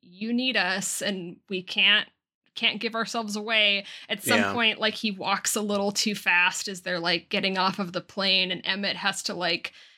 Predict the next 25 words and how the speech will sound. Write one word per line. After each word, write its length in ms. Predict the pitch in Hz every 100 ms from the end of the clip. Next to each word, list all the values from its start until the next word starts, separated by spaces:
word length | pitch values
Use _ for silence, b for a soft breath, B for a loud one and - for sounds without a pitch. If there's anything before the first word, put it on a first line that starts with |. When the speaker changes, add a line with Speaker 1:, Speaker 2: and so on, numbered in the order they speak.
| B
Speaker 1:
cover 420 | - 226 202 233
for 320 | 226 240 240
him 420 | 240 254 254 254 247
to 120 | 233
be, 280 | 202 214 - -
like, 420 | 208 180 - - -
to, 200 | 208 190
and 200 | 214 196
says, 320 | - 202 196
like, 360 | 202 190 196 -
"Oh, 240 | 269 302
you've 300 | 285 233 208 - 202
left 280 | 233 240 240
your 80 |
phone 460 | 233 285 277 277 233
here," 520 | 208 220 214 208 202 151
or 60 |
something 580 | 202 208 196 196 190 190
to 100 | 190
try 200 | 180 214
to, 100 | 190
like, 480 | 190 170 175 - - b b b _ -
throw 260 | 208 190
off 380 | 170 170 185 -
the, 420 | - 190 185 196